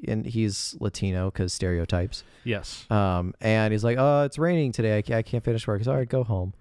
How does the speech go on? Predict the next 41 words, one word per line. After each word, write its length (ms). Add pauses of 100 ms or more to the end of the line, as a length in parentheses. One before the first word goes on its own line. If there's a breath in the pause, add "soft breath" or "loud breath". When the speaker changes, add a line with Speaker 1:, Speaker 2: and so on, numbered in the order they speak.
(420 soft breath)
Speaker 1:
See, 360
show 200
Jen-, 360
Hunter 220
Dunbar's 300
Speaker 2:
Yeah. 60
Speaker 1:
a 20
nice 200
guy. 300
Speaker 2:
And 140
so 100
Speaker 1:
if 60
you're 80
Speaker 2:
now 120
Speaker 1:
not 80
Speaker 2:
it's 80
Speaker 1:
annoying 160
Speaker 2:
just 120
the 60
Speaker 1:
him. 60
Speaker 2:
maid 180
at 80
home 320 (220)
'cause 180
the 320 (400)
Hunter 240
Dunbar's 360
left 320
and 220
the, 380
the 100
groundskeeper 460
is 60
Speaker 1:
'Cause 40
Speaker 2:
left. 140
Speaker 1:
this 160
happens 480
the 80
same 480
day. 440
Speaker 2:
Yes. 400